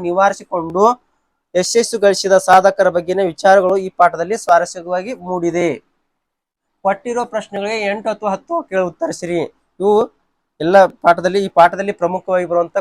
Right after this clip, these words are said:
ಕ್ವಶನ್ಗಳು ಯಾವುದು? ಭಾಗ್ಯಶಿಲ್ಪಿಗಳು ಈ ಪಾಠದಲ್ಲಿ ಬರುವಂತಹ ಇಂಪಾರ್ಟೆಂಟ್ ಕ್ವಶನ್ಗಳು ಹತ್ತು ಮತ್ತು ಎಂಟು, ಹತ್ತು, ಹತ್ತು ಕೇಳಿ ಉತ್ತರಿಸಿರಿ ಅಂತ ಹೇಳಿ ನೋಡ್ರಿ. ಒಂದನೇ ಪ್ರಶ್ನೆ ಯಾವಪ್ಪ ಅಂದ್ರೆ ನಾಲ್ವಡಿ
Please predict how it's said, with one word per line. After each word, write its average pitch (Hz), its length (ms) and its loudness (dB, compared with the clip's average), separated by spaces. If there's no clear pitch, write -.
ಕ್ವಶನ್ಗಳು 165 420 -2
ಯಾವುದು? 165 200 0
ಭಾಗ್ಯಶಿಲ್ಪಿಗಳು 151 680 -4
ಈ - 100 -16
ಪಾಠದಲ್ಲಿ 160 300 -6
ಬರುವಂತಹ 156 340 -6
ಇಂಪಾರ್ಟೆಂಟ್ 190 420 -2
ಕ್ವಶನ್ಗಳು 160 440 -4
ಹತ್ತು 165 180 -6
ಮತ್ತು 233 200 -4
ಎಂಟು, 180 320 0
ಹತ್ತು, 185 220 4
ಹತ್ತು - 260 0
ಕೇಳಿ 180 180 0
ಉತ್ತರಿಸಿರಿ 160 360 -2
ಅಂತ 160 160 -8
ಹೇಳಿ 147 160 -6
ನೋಡ್ರಿ. 127 180 -10
ಒಂದನೇ 220 280 -4
ಪ್ರಶ್ನೆ 208 240 -12
ಯಾವಪ್ಪ 196 340 -4
ಅಂದ್ರೆ 175 200 -4
ನಾಲ್ವಡಿ 220 720 0